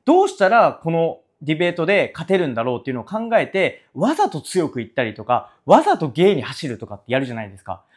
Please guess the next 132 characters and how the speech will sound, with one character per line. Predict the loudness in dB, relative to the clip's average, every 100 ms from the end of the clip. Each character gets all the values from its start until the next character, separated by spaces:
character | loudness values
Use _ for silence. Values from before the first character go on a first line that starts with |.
| -8
で、 | -2
こ | 2
れ | 2
自 | 2
体 | 0 0
が |
悪 | 4 4 4
い | -4
と |
か | -8
そ | -8
う |
い |
う | -8
こ |
と | -6
で | -6
は | -8
な | -10
く |
て、 | -12
そ | -2 0
う | 0
い |
う |
性 | 0 -2
質 | -2 -2
で | -4
す | -6
よ |
ね、 | -10
オ | -10
ー |
デ | -10
ィ |
シ | -12
ョ |
ン |
っ | -10
て |
い |
う | -12
の |
は。 | 0
リ | 6
ア | 8
リ | 6
テ | 0
ィ | 0
シ | -2
ョ |
ー | -6
っ |
て | -8
い |
う |
生 | -6 -2 0
活 | 0 0
を |
描 | 0 0
く | -2
の | -6
と、 | -2 -4 -2
オ | 2 2
ー |
デ | 0
ィ |
シ | -2
ョ | -2 -2
ン |
っ |
て | -6
い | -4
う | -4
芸 | 0 2 2
を | -2
出 | -6
す | -10
と | -10
こ |
ろ、 | -8
パ | -8
フ | -4
ォ | -2
ー |
マ | -2
ン | -4
ス |
を | -4
出 | -4
す | -4
と |
こ | -8
ろ | -4 -4
は | -6 -4
全 | -4
く | -4
別 | -6 -8
で | -12
す | -12
よ |
ね。 | -16 -2
で、 | 0
こ | 4
れ | 4
を | 6
リ | 6 6
ア |
リ | 6 4
テ | -2
ィ | 0
シ | -4
ョ |
ー |
に | -4 -6
ガ | -8
ッ | -6
チ | -4
ャ |
ン | -4
コ | -6
し |
ち | -8
ゃ | -10
っ |
て、 | 0
こ |
れ | 0
自 | 2
体 | 0
は |
僕 | 0